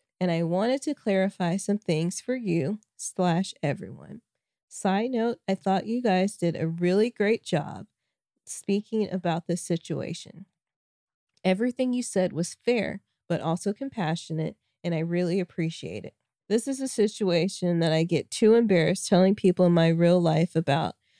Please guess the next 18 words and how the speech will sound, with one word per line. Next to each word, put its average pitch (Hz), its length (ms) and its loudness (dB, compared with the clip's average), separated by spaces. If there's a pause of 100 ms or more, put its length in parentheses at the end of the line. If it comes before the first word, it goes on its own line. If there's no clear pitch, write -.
(140)
so 185 340 4
it 175 160 2
was 214 220 2
nice 180 360 4
to 190 80 2
hear 160 260 2
both 170 380 2
your 247 140 2
takes, - 500 0
reactions, 180 640 0
because 175 420 0
before 202 600 2
that, 170 440 2
it 165 180 0
felt - 300 2
like 156 200 0
a 170 60 2
secret. - 540 -6